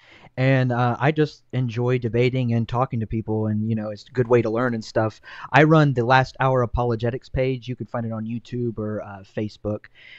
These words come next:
And then, um, you know, if you don't like apologetics, or not just apologetics, you can also check out my, um, other channel on YouTube, which I deal with drums.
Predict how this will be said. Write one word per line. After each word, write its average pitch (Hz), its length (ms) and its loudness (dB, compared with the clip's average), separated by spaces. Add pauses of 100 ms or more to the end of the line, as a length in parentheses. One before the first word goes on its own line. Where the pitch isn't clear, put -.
(140)
And 113 160 0
then, 113 360 4
um, 107 500 0
you 120 100 0
know, 113 120 4
if 110 120 0
you 117 80 0
don't 131 320 6
like 113 220 0
apologetics, 110 680 -2
or 110 300 -2
not 127 320 2
just 127 260 2
apologetics, 107 580 -6
you 110 60 -14
can 107 140 -6
also 107 180 -8
check 113 240 -2
out 107 140 -6
my, 101 240 -6
um, 101 320 -10
other 147 180 4
channel 110 300 2
on 107 80 0
YouTube, 107 280 -4
which 107 200 -6
I 101 80 -6
deal 107 180 0
with 104 260 -8
drums. 113 580 2